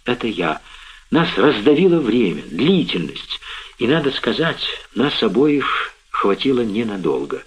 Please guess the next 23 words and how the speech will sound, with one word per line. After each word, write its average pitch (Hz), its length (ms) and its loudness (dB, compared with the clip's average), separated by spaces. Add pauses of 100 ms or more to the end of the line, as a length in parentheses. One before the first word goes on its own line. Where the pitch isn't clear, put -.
(560)
Когда 147 520 2
вами 120 380 2
владеет 107 460 2 (300)
страсть, - 580 -4 (420)
вы 143 140 4
пойдете 143 760 4
с - 140 -8
любимым 123 380 4
человеком 120 720 2
на 117 120 2
преступление. 76 800 -6 (540)
С - 40 -2
восторгом 139 580 4
разделите 123 540 4
с - 100 -8
ним 131 120 4
его 117 260 4
позор. 104 500 2 (400)
Все 196 280 4
можно 160 320 6
перенести, 117 540 2
потому 117 280 4
что 117 340 4